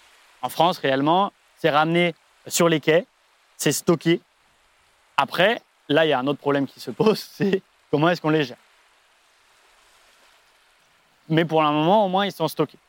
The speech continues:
Ou alors, ils sont, euh, déjà, euh, enterrés, euh, ou, euh, ou mis, enfin, mis en décharge, ou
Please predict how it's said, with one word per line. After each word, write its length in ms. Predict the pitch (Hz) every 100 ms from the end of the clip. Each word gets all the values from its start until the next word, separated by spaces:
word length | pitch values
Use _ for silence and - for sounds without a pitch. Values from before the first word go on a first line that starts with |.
| _ _ _ _ _ _ _ _ -
Ou 120 | 170
alors, 320 | 147 156 196 180
ils 60 |
sont, 300 | - 156 160
euh, 220 | 139 131
déjà, 460 | 127 143 131 160 160
euh, 160 | 135 131
enterrés, 560 | 139 131 139 143 185 - _ _ _ _ _ _ -
euh, 440 | 139 131 127 127 127 -
ou, 180 | 160 160
euh, 120 | 143
ou 120 | 139
mis, 460 | 151 156 147 139 127
enfin, 180 | 120 -
mis 180 | 127 160
en 80 | 151
décharge, 480 | 143 175 190 180 - _ _ _ _ _ - - - - - - -
ou 280 | 214 220